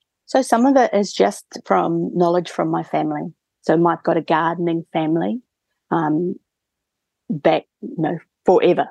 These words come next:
probably. And so that link has never been broken. So I can ask my mum, uh, and previously my grandmother. So already had a really good understanding of plants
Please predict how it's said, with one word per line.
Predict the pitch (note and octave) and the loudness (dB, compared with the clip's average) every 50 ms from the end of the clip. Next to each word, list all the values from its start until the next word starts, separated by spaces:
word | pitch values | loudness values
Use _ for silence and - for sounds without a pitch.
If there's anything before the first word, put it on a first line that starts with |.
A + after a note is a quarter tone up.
| _ | _
probably. | - - D3+ C#3+ - C#3 C3 - F#3 F3 _ _ _ _ _ _ _ _ - | -6 -4 -4 -2 -2 -4 -4 -4 -6 -10 _ _ _ _ _ _ _ _ -2
And | - D#3+ E3 - | -2 -2 0 2
so | - F#3 | 2 2
that | E3+ F#3 - - | 4 2 2 2
link | F3 F3+ F#3+ G3+ G3 | 2 2 2 2 0
has | - - D#3+ D3+ | 0 -2 -2 2
never | - E3+ E3+ E3+ E3 | 2 2 4 4 2
been | - D#3+ D#3 D#3 D3+ | 0 -2 -4 -4 -2
broken. | E3 D#3 D#3 D#3 D#3 - D3+ C#3+ D#3+ | -2 0 0 -2 -2 -6 -6 -6 -6
So | - - - - D#3 D#3 D#3 D#3 E3 E3 - - - - - - | -6 -2 -2 0 2 2 2 2 0 0 -4 -12 -20 -12 -4 -2
I | E3 E3 | -2 -2
can | D#3+ - E3 | 0 0 0
ask | D#3+ D#3 D3+ D3+ - - - - | 0 0 0 -2 -4 -8 -10 -4
my | - D#3 C#3+ C3 C3 D3+ | -4 -2 -2 -4 -6 -6
mum, | - D#3 D#3+ E3+ F3 F#3 G3+ G#3 G#3+ G#3+ _ _ _ _ - | -2 0 0 2 2 2 0 -2 -4 -6 _ _ _ _ -8
uh, | D#3 D3+ D3 C#3+ - - | -6 -4 -4 -4 -4 -2
and | F3+ E3+ E3 | -4 -4 -2
previously | - - E3 D#3+ E3 E3 - - D#3+ D#3 | 0 0 0 2 2 0 0 0 0 2
my | D#3+ D#3+ D#3+ | 2 0 -2
grandmother. | D#3+ - E3 E3 E3 E3+ E3+ D#3+ D#3+ E3 E3+ | -2 -2 0 0 2 2 0 2 0 -2 -2
So | - - D#3+ D3+ - - | -2 -2 -2 0 0 2
already | G#3 B3+ D4+ E4 C4+ A3+ | 2 2 2 2 0 -2
had | - - F#3+ G#3 G#3 F#3+ | -2 -2 0 0 0 0
a | F3+ E3+ D#3+ F3 | -2 -2 -2 -2
really | F3 F#3 F#3+ F#3 F3+ F3 E3+ _ | 0 0 2 2 0 -2 -4 _
good | - - F3+ E3+ | -4 -4 -2 -2
understanding | E3 E3 E3 E3 - - E3 D#3 D#3+ E3 D#3+ | -2 -4 -6 -10 -12 -10 -10 -8 -8 -8 -10
of | D#3 - | -12 -12
plants | - - E3+ E3 D#3+ D#3 - - - - - | -6 -4 -4 -2 -4 -6 -10 -14 -20 -20 -12